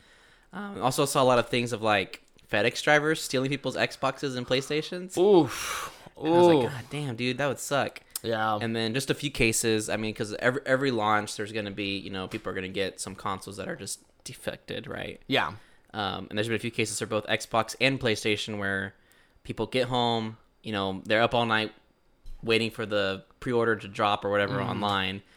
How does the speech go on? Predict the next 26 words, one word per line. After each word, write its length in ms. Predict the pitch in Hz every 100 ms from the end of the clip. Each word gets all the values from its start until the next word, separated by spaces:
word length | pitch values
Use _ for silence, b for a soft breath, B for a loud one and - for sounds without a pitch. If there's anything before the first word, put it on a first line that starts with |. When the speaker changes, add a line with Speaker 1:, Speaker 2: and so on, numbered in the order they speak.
| b
Speaker 1:
They 100 | 110
get 200 | 120 113
the 80 | 110
Xbox, 600 | 107 - - 110 107 -
they 80 | 107
get 120 | 110
the 60 |
PlayStation 460 | 113 120 110 - 107
five, 380 | 110 101 101 101 B B B
they 100 | -
get 160 | 107 135
it 60 | 117
home 520 | 131 127 120 117 117 - b -
from, 160 | 107 - -
from 120 | 120
picking 260 | 127 123 120
it 60 |
up 140 | 117 -
from 120 | 113
Target 360 | 113 113 110
or 100 | 110
wherever. 500 | 110 107 107 107 104 - B B
They 80 | 110
plug 300 | - 131 127
it 80 | 123
in, 360 | 117 113 107